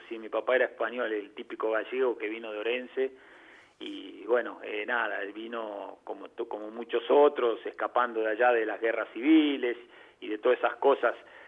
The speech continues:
eh, que pasaron los españoles en su momento y, bueno, vino acá a ganarse la vida como todos esos españoles que empezaron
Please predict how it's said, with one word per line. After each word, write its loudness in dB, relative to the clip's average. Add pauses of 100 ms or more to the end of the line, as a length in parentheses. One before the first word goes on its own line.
(180)
eh, -8
que -6
pasaron -2
los -4
españoles -2
en -8
su -10
momento 2
y, -8
bueno, 0
vino -6
acá 2
a 2
ganarse -2
la 0
vida 2
como -10
todos 2
esos -8
españoles -4
que -4
empezaron -6